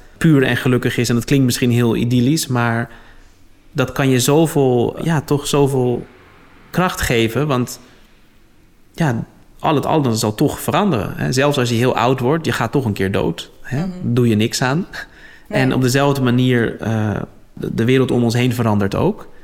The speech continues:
Speaker 1: En zoals ik al zei, het mooie is als je dus die innerlijke kracht ook tot je beschikking hebt,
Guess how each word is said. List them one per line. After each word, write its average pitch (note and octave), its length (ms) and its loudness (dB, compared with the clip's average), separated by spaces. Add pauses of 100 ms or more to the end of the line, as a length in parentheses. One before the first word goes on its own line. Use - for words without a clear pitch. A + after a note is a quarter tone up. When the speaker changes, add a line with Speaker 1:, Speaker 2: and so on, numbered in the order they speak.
(560)
Speaker 1:
En A2+ 460 0 (100)
zoals A#2 260 0
ik B2+ 80 -6
al A#2+ 60 2
zei, B2+ 160 0
het B2 120 0
mooie C#3+ 300 2
is C#3 100 0
als A#2+ 200 -2
je B2 80 0
dus A2+ 200 0
die A2+ 160 -2
innerlijke C3 500 0
kracht - 600 -4 (960)
ook B2+ 260 0
tot B2+ 160 -2
je B2 80 -2
beschikking C#3+ 420 -2
hebt, F#3+ 260 -4